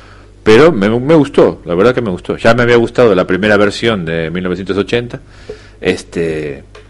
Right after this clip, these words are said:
y el treinta de marzo se estrena esta tan esperada por todos los que le gusta, eh, el terror, el gore y todo eso, y las películas de zombie,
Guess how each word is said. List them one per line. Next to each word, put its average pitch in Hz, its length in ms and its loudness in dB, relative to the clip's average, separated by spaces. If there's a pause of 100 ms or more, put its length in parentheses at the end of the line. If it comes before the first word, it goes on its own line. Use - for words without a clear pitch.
(320)
y 143 160 4
el 131 100 4
treinta 143 260 -2
de 139 100 4
marzo 143 300 0
se 113 120 -4
estrena 120 320 -2
esta 92 240 -4
tan 107 160 -2
esperada 107 500 0
por 82 140 -10
todos 98 220 -4
los 95 120 -8
que 104 100 -6
le 95 60 -4
gusta, 95 440 -8 (480)
eh, 76 520 -12
el 85 180 -6
terror, 98 640 0
el 85 120 -4
gore 92 600 -2
y 78 60 -8
todo 87 280 -2
eso, 107 200 -2
y - 20 -8
las 78 100 -10
películas 90 380 -2
de 98 60 -4
zombie, 127 420 -2